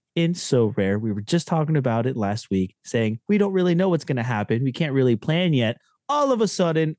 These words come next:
almost like they listen to us, like they listen to our show, there's a couple things we have a little bit of evidence, but they announced the N B A playoff kind of structure.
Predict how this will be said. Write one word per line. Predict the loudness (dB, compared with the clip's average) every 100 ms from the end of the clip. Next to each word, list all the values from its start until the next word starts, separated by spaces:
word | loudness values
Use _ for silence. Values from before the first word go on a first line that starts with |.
| -8
almost | -6 -4 -2
like | -2
they | 0
listen | 0 2 2 2 2
to | 4
us, | 4 0 -4 _ _ -12
like | -6
they | 0
listen | 0 0
to | 0
our | 0
show, | 0 0 2 2
there's | -2 -6 _ _ -8
a |
couple | -4 -2 0
things | 0 0 0
we | -4
have | -4 -2
a |
little | 0 0 0
bit | -2
of | -4 -4
evidence, | -2 -2 -2 -4 -6 -16 _ _ _ -6
but | -6 -6 _ _ _ -4
they | 0 2
announced | 2 0 -2 -8 _ _ _
the | -2 0
N | 2
B | 2
A | 0
playoff | 0 0 0 -2 -6 _ _ _
kind | -4 -2
of | -2
structure. | -2 -2 -2 0 -2